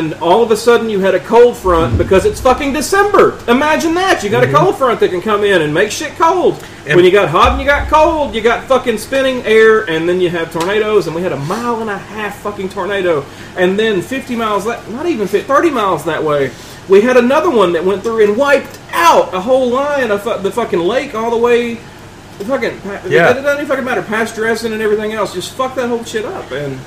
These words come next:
Speaker 2: Oh, every time I go to my med management appointment, I drive by a section of road where you could see a certain factory.
Speaker 1: Is that Mayfield?
Speaker 2: Yep.
Speaker 1: Yeah.
Speaker 2: A certain factory where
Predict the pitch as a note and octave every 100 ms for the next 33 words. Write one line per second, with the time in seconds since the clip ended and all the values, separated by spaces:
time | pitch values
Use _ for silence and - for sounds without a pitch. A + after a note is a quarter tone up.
0 | - - D#3+ F3 A3 G#3+ F#3 F3+ F3+ D3
1 | C3+ D3+ C3+ E3 F#3 C3+ A2+ A#2+ A#2 A2+
2 | A#2 B2 B2 C3 B2 C3+ C#3 B2+ A#2+ A#2
3 | - C3 - D#3 C#3+ A#2+ B2 C#3 A#2 A#2
4 | A#2 A#2+ A#2+ B2 A#2+ - F3+ C#3+ A#2 A#2+
5 | - - - - - A2 A2 - E3 C#3
6 | A2+ - E3+ A3 - A#2 A2+ D3 F3+ F#3
7 | G#3 A#3 B3 B3 - - G2 F#2 B2+ G#3
8 | F#3+ B2+ C3 - - - - - - E3
9 | C#4+ A#3+ - C4+ C4+ C#4 C4+ C4+ B3+ B3